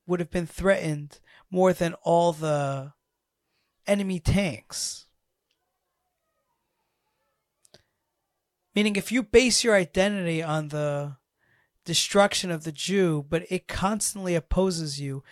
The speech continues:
as a threat, your identity will slowly fall. So what, what if, if there was enough uprising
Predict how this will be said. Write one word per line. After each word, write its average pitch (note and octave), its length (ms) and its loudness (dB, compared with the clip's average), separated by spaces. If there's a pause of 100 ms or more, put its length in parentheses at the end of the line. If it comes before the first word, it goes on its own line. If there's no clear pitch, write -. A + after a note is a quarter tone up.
(200)
as D#3 160 -4
a D#3 80 -2
threat, F3 640 2 (1040)
your F3+ 140 4
identity F#3+ 420 4
will D#3+ 180 -2
slowly E3+ 460 0
fall. E3 680 0 (3500)
So E3 240 6
what, F3+ 300 2
what G#3 280 8
if, - 360 2 (840)
if G#3+ 260 4
there G#3+ 140 4
was G3+ 220 0
enough F#3 500 0
uprising D3 1040 -4